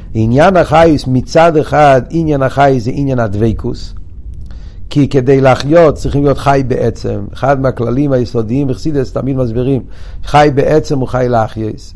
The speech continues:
דבר שהוא לא חי בעצם הוא לא יכול להחיות. דבר שהחיות שלו לא אמיתי, לא עצמי, הוא רק מקבל, כמו למשל, אני בן אדם חי,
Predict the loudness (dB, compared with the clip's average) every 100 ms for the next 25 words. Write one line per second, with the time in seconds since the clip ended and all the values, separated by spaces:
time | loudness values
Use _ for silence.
0 | -6 -2 4 4 4 0 0 0 0 0
1 | 2 0 0 -4 -2 -2 -2 -4 -4 -6
2 | -8 -14 -20 -20 -18 -20 -20 -8 0 4
3 | 4 2 -2 -2 -2 -2 -2 -2 0 0
4 | 2 0 0 -4 -6 -6 -6 -8 -10 0
5 | 2 2 0 -4 -2 -2 -4 -10 -14 -16
6 | -4 -2 0 -4 -4 -2 0 0 0 0
7 | 2 0 -4 -16 -6 -4 0 2 2 -2
8 | -10 -18 -14 -6 -2 0 2 2 2 2
9 | 2 2 2